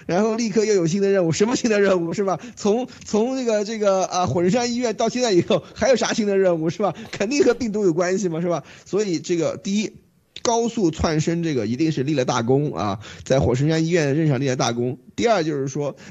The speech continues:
这个后面立了大功以后，有了丰富的经验啊，然后被赋予新的任务啊，所以说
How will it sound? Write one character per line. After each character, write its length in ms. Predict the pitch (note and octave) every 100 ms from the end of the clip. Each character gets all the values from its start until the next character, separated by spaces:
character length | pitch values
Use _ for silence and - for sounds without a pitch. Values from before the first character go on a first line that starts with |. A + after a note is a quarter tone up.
| -
这 120 | D#3+
个 80 | D3+
后 180 | G3
面 220 | D3+ A#2+ -
立 80 | F#3+
了 60 | E3+
大 120 | D3+
功 140 | E3
以 80 | A#2+
后， 240 | A2+ B2+
有 160 | B2 A2+
了 140 | A#2
丰 260 | C#3+ - F#3+
富 100 | F3+
的 80 | C3
经 220 | - F#3+
验 160 | G3 -
啊， 160 | G2+ F#2+
然 140 | G#2+
后 60 | C3
被 160 | C#3+
赋 180 | C#3 C#3+
予 60 | A#2
新 160 | D3+
的 100 | C#3+
任 240 | D3+ C3+ F#2+
务 60 |
啊， 200 | D2 F2+
所 140 | - B2+
以 60 |
说 160 | C#3